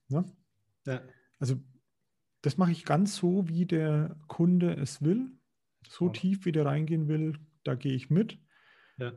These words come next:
Speaker 1: Ähm, wir müssen angemessen beraten. Also wir sind nicht verpflichtet, da jetzt halt wirklich alle steuerlichen Vor- und Nachteile und so weiter.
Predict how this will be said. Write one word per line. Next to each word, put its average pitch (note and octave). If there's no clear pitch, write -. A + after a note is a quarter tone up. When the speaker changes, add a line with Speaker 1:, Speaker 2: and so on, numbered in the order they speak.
Speaker 1:
Ähm, D3
wir D3+
müssen E3+
angemessen D#3
beraten. A#2+
Also B2+
wir C#3
sind D3+
nicht F3+
verpflichtet, E3+
da D3
jetzt C#3
halt C3+
wirklich D3
alle C#3
steuerlichen D3
Vor- C#3+
und C3+
Nachteile D3
und E3
so F3
weiter. E3+